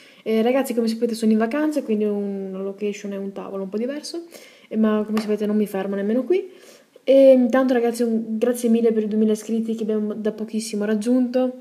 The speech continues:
Grazie di cuore a tutti, veramente. E ovviamente continuerò e, e spero di raggiungere tanti altri traguardi.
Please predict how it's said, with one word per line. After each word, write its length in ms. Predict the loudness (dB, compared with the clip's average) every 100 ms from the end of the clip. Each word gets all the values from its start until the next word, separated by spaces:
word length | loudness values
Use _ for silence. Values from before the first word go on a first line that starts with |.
| -18 _ _ _
Grazie 440 | -4 0 0 0 -4
di 100 | -4
cuore 300 | -2 -2 -2
a 60 |
tutti, 380 | -6 -10 -4 -2
veramente. 920 | -2 -2 -4 -6 -6 -8 -10 -18 -20 -20 _ _
E 220 | 0 0 2
ovviamente 360 | 4 4 2
continuerò 800 | 2 2 4 2 2 0 -2 -4
e, 520 | -2 -2 -2 -6 -8 -10
e 80 |
spero 260 | -8 -2 2
di 120 | 2
raggiungere 580 | 2 2 0 0 -4 -6
tanti 460 | -4 -2 -2 -2 -4
altri 240 | -4 -8
traguardi. 520 | -10 -10 -12 -14 -16